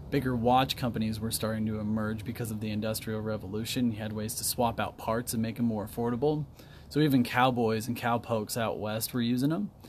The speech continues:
And that ended up bleeding into modern Western movies and T V shows and video games and such. So it's really cool to see sort of that history carried over into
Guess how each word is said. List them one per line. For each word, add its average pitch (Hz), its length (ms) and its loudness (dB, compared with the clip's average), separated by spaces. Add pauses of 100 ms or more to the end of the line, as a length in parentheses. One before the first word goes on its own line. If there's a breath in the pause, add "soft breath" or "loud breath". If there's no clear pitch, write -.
(260 soft breath)
And 123 100 4
that 135 60 6
ended 147 300 6
up 117 180 4
bleeding 123 380 6
into 110 880 0 (600 soft breath)
modern 113 680 4
Western 113 520 0
movies 107 400 -4
and 107 140 -4
T - 160 -4
V 107 180 -4
shows 104 460 -4
and 101 140 -4
video 104 280 -4
games 98 400 -6
and 104 140 -6
such. - 280 -6
So 101 160 -4
it's 104 140 -8
really 131 200 0
cool 123 280 -2
to 117 100 -6
see 110 400 -2 (420 soft breath)
sort 127 160 0
of 110 60 -2
that 123 180 4
history 113 540 0
carried 113 420 -2
over 107 360 -2
into 107 760 -4